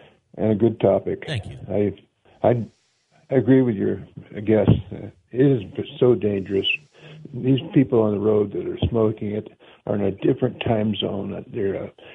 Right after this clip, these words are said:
Speaker 1: a warped reality, and, uh, they're not paying attention to traffic safety and the environment. It's just, it's, uh, it's,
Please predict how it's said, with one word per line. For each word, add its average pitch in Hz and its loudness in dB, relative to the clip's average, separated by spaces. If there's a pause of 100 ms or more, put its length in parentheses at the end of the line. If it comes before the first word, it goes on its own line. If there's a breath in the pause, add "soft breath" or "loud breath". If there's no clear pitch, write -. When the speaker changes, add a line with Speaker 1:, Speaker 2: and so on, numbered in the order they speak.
(100)
Speaker 1:
a - -2
warped 131 2
reality, 107 -2 (340)
and, 104 -10
uh, 107 -8
they're 110 -4
not 120 -2
paying 120 0
attention 107 -2
to - -16
traffic 101 2 (140)
safety 110 -4 (520 loud breath)
and 98 -4
the 113 -2
environment. 104 -2 (260)
It's 110 -8
just, - -4 (120)
it's, - -8 (480 loud breath)
uh, 104 -4 (460)
it's, 113 -2